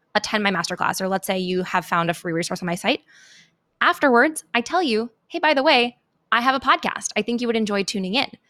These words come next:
And then throughout my regular email communication or my social media posts,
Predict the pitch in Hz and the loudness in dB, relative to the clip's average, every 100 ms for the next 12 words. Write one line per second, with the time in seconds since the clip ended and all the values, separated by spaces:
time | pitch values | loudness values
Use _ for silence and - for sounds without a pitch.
0 | _ _ _ _ - 240 262 254 247 - | _ _ _ _ -2 0 2 2 0 2
1 | 208 240 226 220 220 220 220 208 - 302 | 2 4 2 2 2 2 2 0 -2 -2
2 | 262 254 233 214 208 196 196 180 175 175 | -2 -2 -2 -2 -2 -2 -2 -4 -4 -4
3 | 175 214 208 214 226 269 226 185 175 - | -4 -6 -6 -4 -4 -2 -2 -2 -6 -10